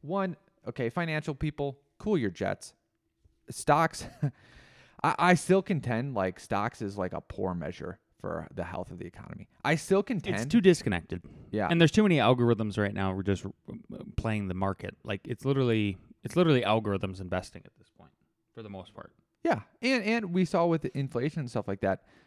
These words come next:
Speaker 1: um, and with printing money, if they print money and everyone just puts it in stock, but then everything goes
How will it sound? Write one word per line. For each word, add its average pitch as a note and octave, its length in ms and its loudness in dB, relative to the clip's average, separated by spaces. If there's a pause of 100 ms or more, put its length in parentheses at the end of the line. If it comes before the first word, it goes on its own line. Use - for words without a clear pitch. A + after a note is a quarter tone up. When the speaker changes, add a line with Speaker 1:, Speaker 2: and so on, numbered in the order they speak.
(140)
Speaker 1:
um, A2+ 260 2
and C3 160 2
with B2 160 2
printing A#2+ 280 -2
money, A2 200 2
if G#2 100 2
they G#2 120 0
print - 200 -2
money A2 280 0
and G2+ 80 0
everyone G#2 340 0
just G2 180 -2
puts G#2+ 200 -2
it G2 80 -2
in F#2+ 100 -4
stock, G2 440 0
but - 120 -4
then F#2+ 220 0
everything G2+ 500 -2
goes F#2 320 -2